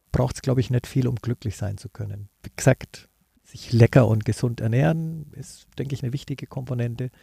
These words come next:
Und für mich war's ein super spannendes Erlebnis, was ich vorher eben nicht wusste, was für eine Bedeutung das für mich hat. Tatsächlich in diesen Kreisläufen zu leben.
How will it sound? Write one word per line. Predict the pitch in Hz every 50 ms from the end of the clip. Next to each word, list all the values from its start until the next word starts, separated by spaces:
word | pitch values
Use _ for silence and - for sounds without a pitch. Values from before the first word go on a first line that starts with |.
| - _ _ _ _ _
Und | _ 147 131 -
für | - - 135
mich | 131 143 160 202 233 240 - - - - - - - _ _ _ _ _ _ _ _ _ _ _ _ _
war's | 123 127 131 123 -
ein | 139 131
super | 120 - - 208 208 - 214 185
spannendes | - - - 160 147 151 151 151 151 143 -
Erlebnis, | 123 120 117 117 135 156 - - - 175 175 170 160 - - - _ _ _ _ _
was | - 139 131 -
ich | 131 -
vorher | - 139 135 135 131 127 117
eben | 120 - 120
nicht | 117 135 175 180 - - - - - _ _ _ _ _ _ _ _
wusste, | - 139 147 143 - - - - 127 117 113 113 - -
was | - 127 117 -
für | -
eine | 117 110 98
Bedeutung | 113 104 120 120 151 165 143 110
das | 98 101
für | - - 107
mich | 101 104 - -
hat. | 110 107 - - _ _ _ _ _ _ _ _ _ _ _ _ _ _ _ _ _ _
Tatsächlich | 139 127 143 175 202 - - - 165 165 160 - - 185 180 170 - - - - - _ _ _ _ _ _ _ _ _ _ _
in | - 180 196 208 214 196 180 185 _ _ _ -
diesen | 151 151 175 190 180 - - 190 185 180 175 170 180 170 - _ _ _ _ _ _ _ _
Kreisläufen | _ - 127 117 120 151 151 - - 143 127 139 123 - 143 135 135
zu | - - 143
leben. | 131 127 156 175 165 131 101 101 98 104 113 -